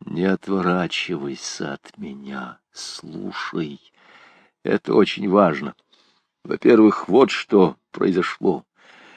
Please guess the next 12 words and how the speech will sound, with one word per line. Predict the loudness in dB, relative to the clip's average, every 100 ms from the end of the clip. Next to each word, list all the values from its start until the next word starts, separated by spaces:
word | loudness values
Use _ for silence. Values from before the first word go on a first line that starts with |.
| -14
Это | -8 4
вовсе | 4 4 2
не | 0
шутка, | 0 -8 -8 -6 -6
клянусь | -2 0 0 -2 -4
тебе. | 0 0 -2 _ _ _ _ _ _ -14
О | -8 -6 -6
чем | -6 -6 -6 -6
я | -10
говорил, | -6 -4 -4 -6 -10
напомни | -14 -8 -8 -6 -10
мне. | -12 -14